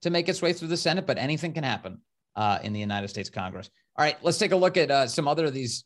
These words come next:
some, uh, uh, other clips that, uh, caught our attention this week. Um, here's one. This one's gotten a lot of chatter, and I'm very interested in hearing, uh, your reaction to it, uh, J-, Doctor Jason Nichols. Joy Reid,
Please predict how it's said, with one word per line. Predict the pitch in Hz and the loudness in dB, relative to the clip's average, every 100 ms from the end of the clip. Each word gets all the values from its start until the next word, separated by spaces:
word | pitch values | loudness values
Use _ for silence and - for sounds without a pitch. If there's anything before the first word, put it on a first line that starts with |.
| 117 | -6
some, | 147 | 0
uh, | 139 - | 2 2
uh, | 123 117 | 2 2
other | 117 147 147 | 4 4 4
clips | - 160 120 - | 2 2 2 -2
that, | 127 120 | -2 0
uh, | 113 | 0
caught | 110 151 139 | 0 2 4
our | 127 | 2
attention | 120 143 131 135 117 113 _ _ _ _ | 0 -4 -4 -4 -4 -6 _ _ _ _
this | 107 107 147 - | -4 2 2 2
week. | 123 139 117 104 - _ _ _ - | 0 0 0 -2 -10 _ _ _ -2
Um, | 127 120 113 113 110 - _ _ _ _ | 2 4 4 2 -2 -6 _ _ _ _
here's | - 202 277 226 | -4 0 2 2
one. | 208 170 143 | 2 2 2
This | 175 226 | 0 0
one's | 294 156 | -2 0
gotten | 180 147 | 0 0
a | 131 | 0
lot | 139 151 | 0 0
of | 143 | 0
chatter, | - 123 117 | -2 -2 -2
and | 113 | -2
I'm | 131 117 | -4 0
very | 175 208 | 2 2
interested | 175 135 131 131 | 0 -6 -10 -6
in | 117 | -4
hearing, | 113 117 110 107 101 | -2 -2 -4 -6 -6
uh, | 107 | -4
your | 104 120 | -2 -2
reaction | 120 113 107 117 110 | 0 0 0 -4 -8
to | 104 107 | -6 -4
it, | 104 - _ _ _ | -4 -6 _ _ _
uh, | 110 | -4
J-, | 98 - 87 113 - - | -4 -8 -16 -16 -16 -4
Doctor | 123 123 107 | -4 -2 -4
Jason | 120 113 - 117 | -2 -2 0 0
Nichols. | 117 123 | 0 -2
Joy | 107 160 202 208 | 0 4 4 4
Reid, | 160 196 165 107 | 2 2 2 -2